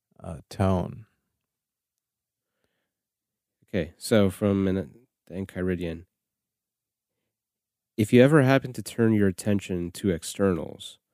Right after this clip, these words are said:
Speaker 2: for the pleasure of anyone, be assured that you have ruined your scheme of life. Be content, then in everything,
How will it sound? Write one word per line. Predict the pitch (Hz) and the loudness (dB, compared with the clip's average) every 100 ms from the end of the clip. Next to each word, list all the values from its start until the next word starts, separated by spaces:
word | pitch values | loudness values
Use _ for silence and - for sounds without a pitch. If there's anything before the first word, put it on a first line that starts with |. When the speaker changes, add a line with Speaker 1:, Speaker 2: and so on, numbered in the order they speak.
| _ _ _ _ _ - | _ _ _ _ _ -4
Speaker 2:
for | 98 | -4
the | |
pleasure | 95 - 113 101 95 | -2 2 2 4 2
of | 90 95 | 2 0
anyone, | 95 78 - - - _ _ _ _ _ _ _ _ | 0 -2 -8 -14 -18 _ _ _ _ _ _ _ _
be | 143 190 | 8 8
assured | - 156 147 135 | 8 8 8 8
that | 110 | 6
you | 98 110 127 127 | 6 4 6 4
have | 113 104 95 | 4 2 2
ruined | 98 104 104 98 | 4 4 4 2
your | 98 | 0
scheme | 95 - 98 90 | -2 -4 -6 -4
of | 82 | -6
life. | 71 67 - _ _ _ _ _ _ _ _ _ _ _ | -10 -12 -14 _ _ _ _ _ _ _ _ _ _ _
Be | 113 | -2
content, | 107 123 113 147 131 _ _ _ _ _ _ _ _ _ | 2 4 6 6 4 _ _ _ _ _ _ _ _ _
then | 117 113 | 2 4
in | 110 | 6
everything, | 135 131 - 87 82 | 6 4 2 -4 -4